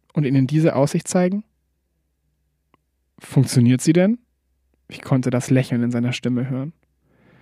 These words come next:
Ich zog die Augenbrauen nach oben.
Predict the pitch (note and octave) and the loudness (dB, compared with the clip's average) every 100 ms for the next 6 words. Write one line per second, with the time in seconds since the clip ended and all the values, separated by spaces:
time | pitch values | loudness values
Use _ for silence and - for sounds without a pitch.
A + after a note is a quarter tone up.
0 | _ _ _ _ _ _ _ _ - - | _ _ _ _ _ _ _ _ -16 0
1 | D3 - - C3+ C3 B2 A#2+ B2 - B2 | 0 2 2 2 2 0 0 0 -2 -2
2 | B2 C3 | -2 -4